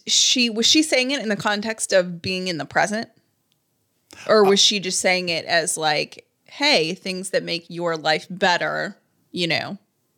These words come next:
gratitude, hiking, whatever, you haven't done any of those things"?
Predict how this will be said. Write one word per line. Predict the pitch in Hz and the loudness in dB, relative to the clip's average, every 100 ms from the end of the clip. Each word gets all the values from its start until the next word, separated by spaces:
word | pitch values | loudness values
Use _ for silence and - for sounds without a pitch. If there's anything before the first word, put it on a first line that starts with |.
| _ _ - - - | _ _ -18 -14 -6
gratitude, | 185 196 180 175 190 175 170 170 208 _ _ _ | 4 6 6 4 2 0 -2 -4 -8 _ _ _
hiking, | - 185 180 180 165 160 | -2 0 0 0 -4 -6
whatever, | 175 190 175 165 160 | 0 4 4 2 -2
you | 165 185 | -4 -4
haven't | 226 160 175 | -4 -6 -2
done | 170 | -2
any | 156 143 | -2 -8
of | 143 95 | -12 -12
those | 101 - | -10 -6
things"? | 101 - 214 - | -8 -8 -10 -12